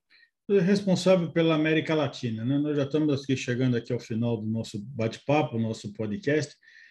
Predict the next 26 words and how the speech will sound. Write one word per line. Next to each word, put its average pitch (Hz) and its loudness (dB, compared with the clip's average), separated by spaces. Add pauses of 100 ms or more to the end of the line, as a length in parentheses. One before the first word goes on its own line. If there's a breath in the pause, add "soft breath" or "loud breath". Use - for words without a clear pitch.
(160 soft breath)
E 392 -2
co-, 226 0
como 202 4
é 214 4
que 208 2
é - 6
a 185 4
América 170 4
Latina? 151 2
Como 135 0
é 147 -2
que, 151 -2
é, 143 -4
eles 135 2
estão 143 2
em 143 4
relação 139 0
à 131 0
adoção 127 -2 (400)
dessas 127 -2
tecnologias? 120 -2
Como 127 -2
é 139 0
que 143 -4
eles 135 0
estão, 123 -2